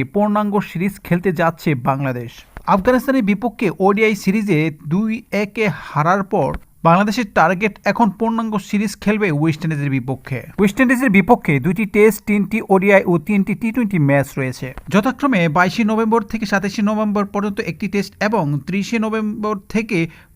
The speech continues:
পাঁচই ডিসেম্বর পর্যন্ত আরেকটি টেস্ট। তিনটি ওডিআই ম্যাচ খেলবে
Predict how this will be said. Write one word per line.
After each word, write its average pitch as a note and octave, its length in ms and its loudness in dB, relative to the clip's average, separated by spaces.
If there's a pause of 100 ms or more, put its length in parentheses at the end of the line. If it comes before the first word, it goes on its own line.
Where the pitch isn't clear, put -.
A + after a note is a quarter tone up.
পাঁচই D#3+ 360 0
ডিসেম্বর G3 420 0
পর্যন্ত G3 260 0 (220)
আরেকটি D#3 340 -4
টেস্ট। A#2+ 240 -8 (200)
তিনটি B3 240 0 (180)
ওডিআই B3 480 6
ম্যাচ F3 240 0 (100)
খেলবে E3+ 240 2